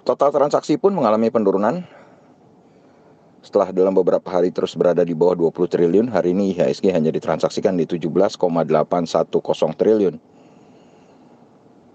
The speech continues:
Tercatat seratus sembilan puluh saham dalam teritori hijau dan tiga ratus lima saham yang berada dalam teritori merah.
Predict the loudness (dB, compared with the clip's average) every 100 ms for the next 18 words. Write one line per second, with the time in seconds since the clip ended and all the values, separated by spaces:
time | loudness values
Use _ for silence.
0 | _ -6 -2 -2 -2 -2 0 0 0 -2
1 | 0 2 2 0 -2 -2 -2 -2 -4 -2
2 | 0 0 -2 -2 -2 -2 -2 0 2 0
3 | -6 -2 0 0 -4 -4 -2 -2 -4 -2
4 | -4 -2 -2 -2 -4 -6 -4 -2 -2 -2
5 | -2 -2 -2 -4 -4 -4 -2 0 0 -2